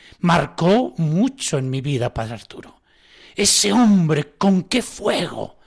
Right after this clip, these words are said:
¿eh? Y ahora, pues, también el pa-, el Papa Francisco, él es un jesuita que sabe predicar. Entonces, es aprender de modelos.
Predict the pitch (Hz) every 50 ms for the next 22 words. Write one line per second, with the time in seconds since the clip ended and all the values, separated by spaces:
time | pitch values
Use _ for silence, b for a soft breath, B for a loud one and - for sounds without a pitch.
0 | b b b b b b b b - 143 165 202 233 240 226 - b b b b
1 | b b b b b b b b b _ - 190 175 151 156 156 208 214 - -
2 | - - 156 147 151 180 208 202 - - 185 190 - - 165 - - 180 - -
3 | 180 - - 143 139 127 110 - - 262 247 - - - - - 107 101 - -
4 | - - 113 151 220 233 - - 277 277 262 - - 240 190 - 180 190 202 302
5 | 294 - 202 - 160 175 190 170 - 185 170 120 110 - - 117 - - B B
6 | B B B B - 202 202 170 226 202 - - 165 - - 170 170 165 170 165
7 | 226 269 277 240 277 269 240 180 147 156 143 113 101 - - - -